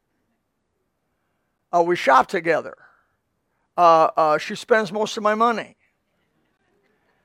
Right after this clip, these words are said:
I, I don't say that. That doesn't have anything to do with the question. I, I know her intimately.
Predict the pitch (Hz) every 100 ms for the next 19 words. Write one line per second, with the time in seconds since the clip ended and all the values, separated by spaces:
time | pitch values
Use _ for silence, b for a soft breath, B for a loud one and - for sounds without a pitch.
0 | _ _ _ _ - 226 240 240 254 254
1 | - 294 285 180 - - _ _ _ _
2 | 202 208 240 220 202 214 233 214 226 214
3 | 208 247 233 220 - 254 - 180 151 -
4 | 175 180 180 190 208 269 208 208 208 233
5 | 240 147 - _